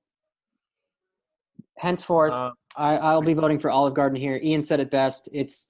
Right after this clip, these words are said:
Speaker 1: it's food versus food here, and Olive Garden wins in the food department.
Speaker 2: <sighs> Okay. Like you guys said,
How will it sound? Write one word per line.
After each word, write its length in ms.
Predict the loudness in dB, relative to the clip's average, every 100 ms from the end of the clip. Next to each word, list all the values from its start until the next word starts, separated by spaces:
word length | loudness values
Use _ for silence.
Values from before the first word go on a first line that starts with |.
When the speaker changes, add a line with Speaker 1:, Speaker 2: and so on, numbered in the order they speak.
| -12
Speaker 1:
it's 200 | -12 -12
food 480 | -6 0 2 0 0
versus 260 | -2 -2 -2
food 260 | 2 2
here, 440 | 0 -2 -2 -6 -6
and 160 | -8 -4
Olive 260 | -4 -2
Garden 340 | -2 -2 -2 -6
wins 340 | -4 -6 -8
in 120 | -10
the 60 | -8
food 320 | -6 -6 -6
department. 380 | -10 -12 -12 -20
Speaker 2:
<sighs> 40 | _ _ _ _ _ _ _ _ -18 -16 -14 -16 -20 -20 _ _ -10
Okay. 340 | -6 -6 -8 _ _ _ _ _ _ _ -14
Like 360 | -6 -2 -2
you 80 | -2
guys 260 | 0 0 0
said, 260 | -4 -4